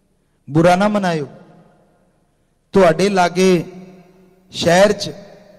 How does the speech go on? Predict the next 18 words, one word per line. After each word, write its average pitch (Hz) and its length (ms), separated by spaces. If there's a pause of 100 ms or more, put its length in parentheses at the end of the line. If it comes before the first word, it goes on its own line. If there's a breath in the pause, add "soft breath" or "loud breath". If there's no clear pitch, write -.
(140)
ਪਿੰਡ 180 280
'ਚ 196 200 (1800)
ਪਹਿਲਾਂ 277 320
ਤਾਂ 277 120
ਜਿਹੜਾ 269 220
ਨਸ਼ਾ 233 280
ਵੇਚਦਾ 214 420
ਹੈ, 220 320 (200)
ਉਹਦਾ 208 180
ਧਰਮ 190 300
ਕਿਹੜਾ 156 240
ਹੈ? - 80 (1300)
ਕਿਹੜੇ 294 400
ਧਰਮ 233 380
'ਚ 202 100
ਲਿਖਿਆ 220 340
ਵੀ 220 140 (100)
ਭਗਤਾ 196 440